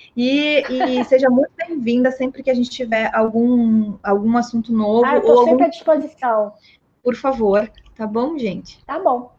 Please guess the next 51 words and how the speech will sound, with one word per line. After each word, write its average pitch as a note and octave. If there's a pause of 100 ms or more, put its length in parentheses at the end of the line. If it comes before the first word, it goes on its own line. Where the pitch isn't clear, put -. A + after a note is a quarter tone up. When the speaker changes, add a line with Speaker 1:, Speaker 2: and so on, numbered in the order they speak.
(380)
Speaker 1:
Muito B3
Speaker 2:
Eu C4
Speaker 1:
obrigada. D#4
Speaker 2:
que B3+
agradeço, D4+
um D4+
abraço C4
a B3+
todos. C#4 (280)
E C#4
quem, F4
eu C#4+
deixei D#4+
meus F4
contatos D4
ali, B3+
depois C#4
a B3+
Maris C4
colocou, B3
quem C#4+
quiser B3+
pode C4
entrar C#4+
em C4+
contato B3+
comigo A#3+
por B3
e-mail, A3+
se -
quiser A#3
fazer A#3+
alguma A#3+
pergunta. A3+ (280)
Quem D4
já D4
foi D4
meu C#4
aluno, B3+
eu A3+
vi B3
que C4+
tem B3+
alguns A#3+
ex-alunos A#3
meus A3+
aí, A3+
sabe C4
que -
eu B3
respondo. B3+